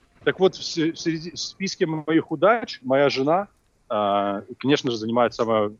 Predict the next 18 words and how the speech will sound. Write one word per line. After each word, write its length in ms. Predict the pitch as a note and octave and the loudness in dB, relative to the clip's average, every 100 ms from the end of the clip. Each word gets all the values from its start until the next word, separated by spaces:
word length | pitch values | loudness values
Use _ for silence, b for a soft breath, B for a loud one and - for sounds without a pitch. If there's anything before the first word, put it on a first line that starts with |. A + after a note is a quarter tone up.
| A2+ | -4
э, 220 | G#2 G2 G2+ | -2 -2 -2
первое 320 | - A#2+ A2 A2 | 0 2 2 2
место, 340 | D#3 - B2+ | 0 -2 -6
потому 320 | - A2+ G#2+ | -6 -6 -4
что, 360 | A2+ A2+ G#2 G2+ _ _ _ | -2 0 2 0 _ _ _
ну, 680 | - A#2 A#2 A2+ A2 G#2+ G2+ G2 G2 | -2 2 4 4 2 2 -2 -8 -10
м-, 200 | A#2+ A2 A#2 | -2 -2 0
мне 240 | A2 B2 | 4 6
очень 300 | C3+ C3+ D3+ | 8 6 2
повезло, 460 | B2+ A2 G2+ A2 D#3 | 0 0 2 4 4
что, 440 | - G#2+ G2+ G2+ G2+ | 4 0 0 -2 -6
что, 240 | - G#2 G2+ - | -8 -8 -8 -10
что 680 | - - G#2+ G2+ G2 G2 F#2+ G2+ G#2+ | -14 0 2 2 2 0 -4 -6 -4
нас, 340 | G2+ A#2 - | -2 -2 -4
нас 240 | G#2+ A#2 - | -4 -2 -2
свела 240 | G#2 G2+ | 0 0
судьба. 340 | - - F2 - - B B _ _ | 0 -4 -6 -6 -8 B B _ _
И 540 | A#2 G#2 G2+ G2 G2 | 2 4 6 6 4